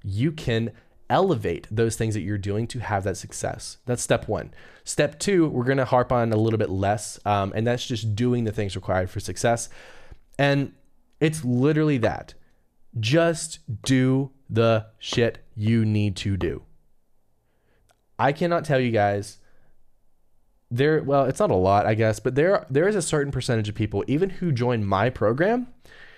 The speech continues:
that just go through it and they don't do anything, or they only, like, they half-ass it, okay?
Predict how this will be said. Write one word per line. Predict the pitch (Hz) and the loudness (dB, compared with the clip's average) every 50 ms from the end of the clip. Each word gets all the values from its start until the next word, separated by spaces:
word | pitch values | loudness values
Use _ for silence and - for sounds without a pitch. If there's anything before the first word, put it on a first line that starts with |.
| - - - - - - - - | -20 -20 -20 -20 -20 -14 -6 -2
that | 123 143 151 151 139 - - - - | 2 4 4 4 2 0 -4 -10 -6
just | 113 156 156 - | -4 -4 -2 0
go | - 120 139 | 2 2 2
through | 151 - 123 127 131 | 2 2 2 2 4
it | 127 | 4
and | 131 | 2
they | 127 | 0
don't | 127 120 | 0 0
do | 113 117 110 | 2 2 2
anything, | 98 90 - - 78 78 - - - - | 0 0 -2 -6 -8 -10 -10 -8 -2 2
or | 139 147 143 | 2 4 4
they | 143 139 | 4 2
only, | - 135 135 139 147 151 147 135 | 2 2 2 2 2 2 0 0
like, | 120 127 120 117 - | 2 0 0 0 0
they | 127 117 | -2 -2
half-ass | - - 131 123 117 - - 104 95 95 - - | 0 0 0 0 0 0 0 -2 -2 -2 -4 -8
it, | - - - - - - 107 | -10 -10 -12 -16 -12 -8 -2
okay? | - 117 107 110 120 | 0 2 2 2 0